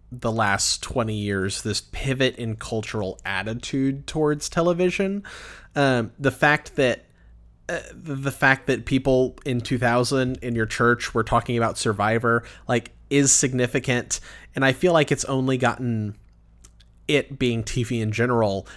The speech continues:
uh, has only been more accepted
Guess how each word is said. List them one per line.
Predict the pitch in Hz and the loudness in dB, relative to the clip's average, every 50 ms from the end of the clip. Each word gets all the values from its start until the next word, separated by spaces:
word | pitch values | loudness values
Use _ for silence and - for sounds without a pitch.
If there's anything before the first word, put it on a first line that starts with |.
| - - - - - - | -20 -20 -20 -20 -12 -6
uh, | 120 120 107 - - | -4 -4 -4 -4 -4
has | - 139 131 135 | -6 -4 -2 0
only | 151 147 143 143 139 135 131 - - - - _ _ _ _ _ _ _ - _ _ 156 - _ _ - - - - - _ _ - | 2 2 4 4 2 2 0 -2 -4 -14 -20 _ _ _ _ _ _ _ -20 _ _ -20 -20 _ _ -20 -20 -20 -20 -20 _ _ 0
been | - 147 143 139 139 135 | 2 2 4 4 4 2
more | 131 127 123 123 123 123 123 123 127 131 131 131 131 131 - - | 2 2 2 2 4 4 6 6 6 6 6 6 4 2 0 -2
accepted | 123 117 - - - - - 120 113 - - - 185 180 180 185 190 | -6 -6 -4 -4 -4 0 0 -2 -2 -2 -2 0 2 2 2 0 -4